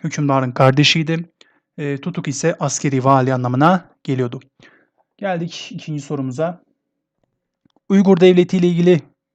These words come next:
aşağıdaki bilgilerden hangisi yanlıştır? Bakalım. Mani dinini benimsemişlerdir. Doğru mu? Evet, doğru. Mani dinini benimsiyorlar ve yerleşik yaşama geçiyorlar.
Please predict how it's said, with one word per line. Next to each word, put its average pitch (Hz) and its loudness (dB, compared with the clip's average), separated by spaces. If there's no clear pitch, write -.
aşağıdaki 160 -2
bilgilerden 156 2
hangisi 147 0
yanlıştır? 139 -4
Bakalım. 175 0
Mani 185 2
dinini 190 0
benimsemişlerdir. 170 -2
Doğru 190 2
mu? 185 -6
Evet, 160 -2
doğru. 135 0
Mani 147 0
dinini 135 -4
benimsiyorlar 143 -6
ve 160 -4
yerleşik 139 -4
yaşama 135 -2
geçiyorlar. 127 -6